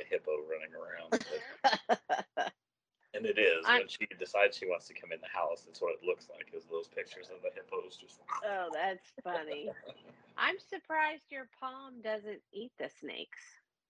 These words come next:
Speaker 1: Um, I mean, I'm not saying she wouldn't gnaw on 'em if she was allowed to
Speaker 2: I
Speaker 1: have 'em in the house. <laughs>
Speaker 2: I just, I say that because we had a little Pomeranian. Oh, she was the cutest little thing. She wasn't big like yours.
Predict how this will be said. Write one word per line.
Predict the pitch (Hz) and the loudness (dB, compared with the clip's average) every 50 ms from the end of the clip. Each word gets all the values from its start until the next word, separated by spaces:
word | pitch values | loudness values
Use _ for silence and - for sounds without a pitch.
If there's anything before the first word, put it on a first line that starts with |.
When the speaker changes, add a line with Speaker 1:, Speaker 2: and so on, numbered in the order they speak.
| _ _ _ - - - - _ - - - - - - - - _ _ _ _ _ _ _ | _ _ _ -12 -12 -12 -20 _ -20 -20 -20 -20 -20 -20 -20 -20 _ _ _ _ _ _ _
Speaker 1:
Um, | - 202 220 240 233 226 226 226 214 - _ _ _ _ _ _ _ - | 10 12 12 12 10 6 0 -4 -8 -10 _ _ _ _ _ _ _ 0
I | 175 | 2
mean, | 220 240 220 202 | 4 4 4 2
I'm | 208 214 | 2 0
not | 226 202 156 - | 0 -2 -4 -4
saying | - 160 156 151 151 127 117 | -4 -2 -2 -2 -4 -6 -8
she | - - 139 | -8 -8 -4
wouldn't | 139 147 147 131 120 104 - _ _ _ _ _ _ _ | 0 0 0 0 -2 -12 -12 _ _ _ _ _ _ _
gnaw | 117 113 113 113 123 147 147 123 | -6 -4 -2 -2 -2 -2 -4 -6
on | 98 | -6
'em | 98 98 95 | -10 -10 -8
if | 95 - | -8 -8
she | - - - 90 | -8 -6 -6 -6
was | 92 90 95 | -6 -2 -2
allowed | 95 87 92 98 104 107 107 - | 0 0 2 2 4 2 2 4
to | - | 10
Speaker 2:
I | 165 220 254 | 12 12 12
Speaker 1:
have | 247 | 12
'em | - - | 8 -2
in | 92 - | -10 -10
the | 85 | -8
house. | - - 110 160 156 - 120 - - - - - _ | -4 -4 -4 -2 2 2 2 2 2 -6 -14 6 _
<laughs> | 302 - - - - - - 208 - - _ _ - - _ _ | 6 6 8 -2 -2 0 2 0 0 -2 _ _ -20 -20 _ _
Speaker 2:
I | - 233 262 294 | 4 4 4 4
just, | 262 294 285 294 _ - - | 0 -6 -10 -10 _ -14 -10
I | - 247 269 320 _ _ _ | -6 -4 -4 -4 _ _ _
say | 339 339 359 370 311 | -12 -10 -10 -10 -10
that | 262 214 180 - | -10 -10 -10 -10
because | 196 220 226 - 226 208 196 202 | -10 -12 -8 -8 -10 -10 _ -10
we | 214 240 262 269 | -12 -10 -10 -10
had | 262 240 208 190 | -6 -6 -6 -6
a | 185 190 | -6 -8
little | 185 180 165 170 175 170 _ - | -8 -8 -8 -8 -10 -12 _ -2
Pomeranian. | 170 160 170 165 165 160 156 156 151 143 151 156 147 139 135 123 131 - - | 0 0 0 -2 -2 -2 -2 -2 -2 -2 -4 -2 -2 -2 -2 -4 -4 0 4
Oh, | - 190 175 175 170 | 8 8 8 8 6
she | - - 196 | 2 -2 -2
was | 190 190 185 175 - | 0 0 -2 -2 -4
the | - 175 | -8 -8
cutest | - - 208 202 185 190 185 _ | -2 2 2 2 2 2 -6 _
little | 180 170 175 175 | -6 -6 -6 -4
thing. | - 139 139 160 | -4 -6 -6 -6
She | - 185 | -8 2
wasn't | 185 220 240 247 233 226 185 - _ _ _ _ - _ _ _ _ 175 | 4 4 4 6 4 0 0 0 _ _ _ _ -20 _ _ _ _ 4
big | 160 220 220 220 196 190 | 8 10 10 10 10 6
like | 196 185 175 175 _ | 0 -2 -2 -2 _
yours. | - 196 190 170 165 156 147 175 240 | -4 -2 0 0 0 0 -2 -4 -6